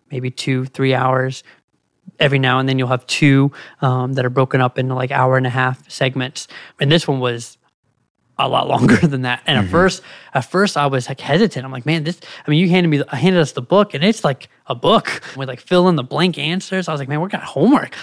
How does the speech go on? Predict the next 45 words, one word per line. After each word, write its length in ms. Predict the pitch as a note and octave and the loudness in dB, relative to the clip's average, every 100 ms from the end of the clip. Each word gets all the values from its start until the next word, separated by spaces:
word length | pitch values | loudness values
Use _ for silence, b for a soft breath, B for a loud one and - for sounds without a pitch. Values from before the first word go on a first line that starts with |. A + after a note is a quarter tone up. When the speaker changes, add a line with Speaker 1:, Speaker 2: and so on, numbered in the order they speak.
| B | B
Speaker 1:
And, 420 | - D3 C3+ C#3 C#3 - | -6 -4 -4 -6 -8 -4
and 80 | C#3 | 0
Chrissy 240 | A3 D3+ | 0 0
loves 180 | C3+ B2+ | -4 -4
it 60 | B2+ | -6
'cause 120 | B2 | -10
she 120 | D3+ | -6
loves, 400 | C#3+ B2+ B2 - _ _ | -2 -4 -6 -16 _ _
mm, 180 | F3+ E3 | -12 -12
stuff 220 | D#3 D3 C3+ | -8 -8 -6
like 160 | C3+ | -8
that. 220 | C#3+ C#3+ | -6 -8
And, 100 | D3 D3+ | -8 -10
and 120 | C#3+ | -6
I'm 140 | C#3 F3 | -4 -2
like, 180 | C#3 | -4
"This 220 | - D3 E3+ | -6 -6 -4
is 120 | A3+ | -2
a 40 | |
lot 160 | B2+ B2+ | -2 -2
of 100 | B2+ | 0
work." 260 | F3 A#3 - B B B | 0 0 -6 B B B
But 120 | E3 | 2
then 120 | D#3+ F3 | 4 4
as 140 | C#3+ | 0
I 100 | C3+ | -2
started 300 | B2+ E3+ C#3+ | -2 -2 0
diving 280 | C#3 C3+ C3 | 0 -2 -2
into 260 | E3 G3+ C#3+ | -6 -4 -2
it, 200 | C3 - - | -4 -4 -6
I 40 | |
really 320 | C3+ D3+ D3 B2 | -2 0 0 -2
appreciated 640 | - E3 F3+ - C#3 C#3+ | -6 -4 -4 -6 -10 -12
it 160 | E3 - _ | -16 -20 _
because 580 | - C#3 - C#3 C3+ C3+ _ b b b b _ | -12 -10 -6 -6 -6 -10 _ b b b b _
it 320 | - C3+ C3+ - _ _ _ - | 0 0 0 -10 _ _ _ 0
reminded 380 | D3+ D#3 F#3 F#3+ | 2 4 4 4
me 80 | C#3+ | 2
of 80 | |
some 240 | - E3 D3+ | 2 0 0
things 320 | C#3 C3 C3 | -2 -8 -6
that 100 | C3 | -4
I 120 | C3 | -2
had 140 | B2+ B2+ | -4 -6
forgotten, 600 | - C3 C#3 C#3 D3 | -4 -2 -2 -2 -10